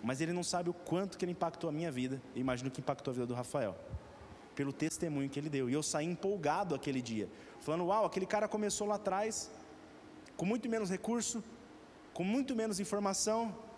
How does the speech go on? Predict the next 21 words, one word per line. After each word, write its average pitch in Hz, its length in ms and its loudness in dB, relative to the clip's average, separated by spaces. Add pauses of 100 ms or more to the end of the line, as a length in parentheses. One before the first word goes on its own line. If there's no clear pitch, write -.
(120)
simples. - 880 2 (720)
E 160 60 0
chegou 170 320 2
onde 175 100 -2
chegou." 143 260 0
Hoje 135 140 0
a - 20 0
empresa 165 220 0
dele 160 160 0
vale 170 340 2 (720)
milhões. 190 640 2 (220)
Tá, - 120 2
tá - 280 -4
chegando 190 260 0
a 190 40 0
bater 180 220 0
a 185 60 -2
casa 185 240 0
de 180 100 -4
cem 202 260 0
milhões. 151 540 0